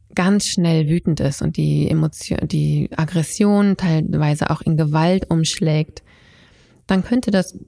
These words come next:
durchaus auch sein, dass dieses Kind im Fight-Modus stecken geblieben ist. Also das ist zum Beispiel,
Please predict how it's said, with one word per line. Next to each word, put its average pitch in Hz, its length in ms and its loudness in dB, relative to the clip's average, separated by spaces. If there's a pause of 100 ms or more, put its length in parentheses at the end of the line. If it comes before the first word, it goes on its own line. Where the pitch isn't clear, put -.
(140)
durchaus 220 480 2 (100)
auch 196 260 0 (240)
sein, 180 300 2
dass 185 140 0
dieses 180 280 -4
Kind 185 240 -2
im 196 100 2
Fight-Modus 160 720 -2
stecken - 360 -4
geblieben - 360 -4
ist. 180 220 -4
Also 160 180 0
das 180 200 0
ist - 220 -4 (380)
zum 247 240 0
Beispiel, 233 640 0